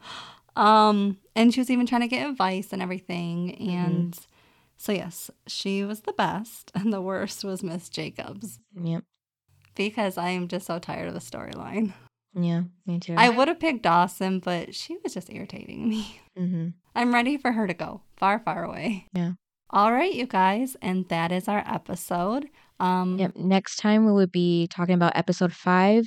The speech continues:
Speaker 2: titled Hurricane.
Speaker 1: Please let it be a better episode than this one. Well, than the last four.
Speaker 2: Yeah, hopefully it will be. So we'll talk to you next time.
Speaker 1: All right, you guys. Have a good day.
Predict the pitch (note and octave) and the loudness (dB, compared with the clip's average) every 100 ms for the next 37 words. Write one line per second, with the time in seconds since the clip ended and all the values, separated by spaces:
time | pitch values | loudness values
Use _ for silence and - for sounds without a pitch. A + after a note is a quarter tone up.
0 | - - G3 G3 G3 - G#3 F#3 E3 - | -2 -2 2 4 2 0 0 2 -2 -10
1 | - - C4 A#3+ E3+ - F#3 D#3+ E3+ - | -6 -4 0 2 0 -2 -2 -2 -4 -4
2 | E3+ E3+ E3+ F3 E3+ E3+ F3+ - F3+ F#3+ | -4 -4 -4 -2 -4 -4 -8 -4 -4 -2
3 | G3 G3 - A3 G#3 F3+ D#3+ D#3 _ F#3 | -2 -4 -6 -6 -2 0 0 -2 _ -2
4 | F#3+ G3+ G3 - - - F3+ G#3+ A#3+ C#4 | 4 6 6 2 -6 -2 2 4 4 2
5 | - - F3 E3+ F3+ F3 F3+ F3 F3+ F3+ | -6 -6 0 0 0 -4 -12 -6 -2 0
6 | E3 D#3+ E3 - _ - F#3 F3 F3 F#3 | 0 0 -2 -6 _ -6 0 2 2 2
7 | F#3 - A3+ A#3+ B3+ - G#3 G#3 G3+ F3 | -2 -2 0 0 0 0 2 2 0 -2
8 | F3+ A3+ C4 A#3 G#3+ G#3+ G#3 G#3 - F3 | 0 -2 -4 -4 -4 -2 -2 -6 -8 -2
9 | F3+ F#3 G3+ G#3 A3 A3+ C4+ B3+ G#3 G3+ | 0 2 0 0 0 2 4 4 4 0
10 | G3+ | -2